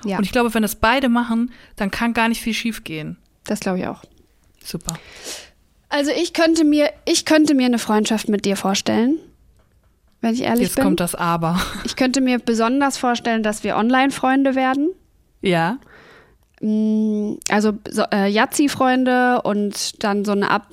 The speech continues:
Speaker 1: so eine ab und an eine Text, sozusagen so eine ab und an eine WhatsApp-Freundschaft quasi.
Speaker 2: Ja.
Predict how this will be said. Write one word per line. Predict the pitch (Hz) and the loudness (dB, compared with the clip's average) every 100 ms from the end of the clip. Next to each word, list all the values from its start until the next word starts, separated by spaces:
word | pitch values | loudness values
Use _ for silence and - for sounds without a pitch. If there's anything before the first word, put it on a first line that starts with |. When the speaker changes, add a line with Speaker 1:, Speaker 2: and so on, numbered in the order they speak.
| - | -8
Speaker 1:
so | 226 | -2
eine | 208 202 | 0 2
ab | - 214 | 0 2
und | 226 214 - | 2 2 0
an | 202 208 | 0 2
eine | 202 202 202 | 2 2 0
Text, | 269 - - - - | -2 -2 -6 -6 -6
sozusagen | - 277 226 233 220 | -6 -4 -2 0 0
so | 208 | 0
eine | 208 | 0
ab | - 214 | -2 -2
und | 220 | -2
an | 113 208 | 0 2
eine | 196 196 - | 2 0 -2
WhatsApp-Freundschaft | 233 - 285 - - - 262 269 285 302 - | 0 0 -2 -4 -14 0 2 4 4 0 -2
quasi. | - 262 269 294 359 _ - | -2 0 0 0 -2 _ -8
Speaker 2:
Ja. | 262 175 185 | -4 -2 -4